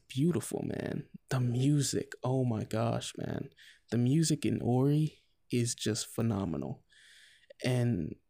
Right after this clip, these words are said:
like, honestly, it's just so soothing and just the chillest thing in the world. It's just that music for sure. And let me talk about the gameplay real quick. So basically,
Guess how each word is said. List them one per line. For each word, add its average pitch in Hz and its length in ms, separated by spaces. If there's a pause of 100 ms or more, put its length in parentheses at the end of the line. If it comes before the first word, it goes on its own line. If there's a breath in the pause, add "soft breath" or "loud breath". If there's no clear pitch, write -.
(640)
like, 117 340
honestly, 127 580
it's - 220
just - 320
so 101 420 (220)
soothing 110 720
and 80 160
just - 420 (640)
the - 60
chillest 123 560
thing 107 360 (120)
in 110 80
the 73 80
world. 87 460 (100)
It's - 220
just - 260
that 110 180
music - 460
for - 120
sure. - 320 (560 loud breath)
And 135 140
let 170 80
me 175 60
talk 151 200
about 120 200
the - 80
gameplay - 540
real - 260
quick. - 300 (640 loud breath)
So - 220
basically, 156 880